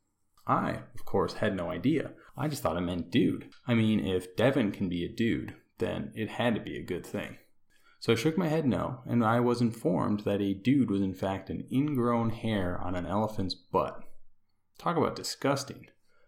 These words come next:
Although, if I'm honest, that did not stop me from vastly overusing the term throughout my school-age life. Since then, I just took it for granted that this must be the origin of the word. I heard it repeated over and over again by different kids or adults trying to discourage the use of this particular slang word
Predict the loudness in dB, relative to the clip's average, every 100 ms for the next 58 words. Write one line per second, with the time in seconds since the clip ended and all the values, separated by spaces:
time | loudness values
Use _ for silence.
0 | _ 2 6 6 6 6 6 4 2 0
1 | -4 -2 -4 -4 -2 0 2 0 -4 -2
2 | -2 0 -2 -2 -2 -2 -2 -2 -2 -4
3 | -6 -2 2 4 2 2 2 2 2 -2
4 | -6 -4 -2 -2 -4 -2 -2 -2 -6 -14
5 | _ _ _ -20 -20 -6 2 2 4 2
6 | 2 2 0 -2 -2 -2 0 -2 0 -2
7 | -2 0 0 2 -2 -2 -2 0 -2 0
8 | -2 -2 -2 -4 -4 -2 -2 -2 -4 -6
9 | -2 2 2 2 -4 -16 _ _ -4 0
10 | 4 4 2 0 4 6 8 6 6 4
11 | 4 4 2 2 0 0 -2 -2 -2 0
12 | 0 0 -2 -2 -2 0 0 0 0 2
13 | 2 2 -2 -4 -2 -2 -4 -6 -6 -4
14 | -2 -4 -6 -2 2 2 0 -6 -6 0
15 | 0 0 -2 -4 -4 -4 -2 2 2 2
16 | 0 -4 -6